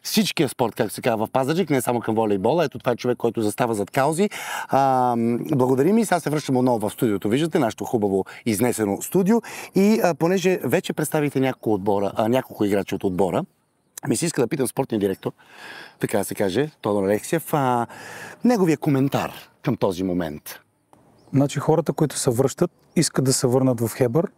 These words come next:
Speaker 2: а хората, които се ос-, остават в Хебър, също имат същото желание. Нас, за нас е много важно хората да искат да играят за нашия отбор. Защото ние нямаме нужда от хора, които не са отдадени на тая кауза, която ние сме отдадени толкова време. И за тези хора ще кажа само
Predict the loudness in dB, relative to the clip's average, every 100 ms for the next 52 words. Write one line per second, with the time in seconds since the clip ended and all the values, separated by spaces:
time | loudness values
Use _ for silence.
0 | -4 -2 2 2 2 0 0 0 0 0
1 | -2 -4 -2 -2 2 2 2 0 2 2
2 | 2 -2 -4 -4 2 4 4 2 -2 -2
3 | 2 2 4 2 0 -4 _ 2 2 2
4 | 2 2 2 2 2 4 4 4 2 4
5 | 2 0 -4 -20 -18 -16 -4 2 2 2
6 | 0 0 2 2 4 2 4 2 2 0
7 | 2 0 -2 -12 _ _ _ _ _ _
8 | -2 0 2 4 4 4 4 4 2 4
9 | 2 2 2 2 2 0 0 2 2 2
10 | 0 _ _ 0 2 2 2 4 4 4
11 | 4 4 2 2 2 2 2 2 2 4
12 | 2 2 2 2 2 2 2 0 2 2
13 | 2 0 -6 _ _ _ _ _ _ _
14 | 0 2 2 2 2 2 2 2 0 2
15 | 2 2 2 2 0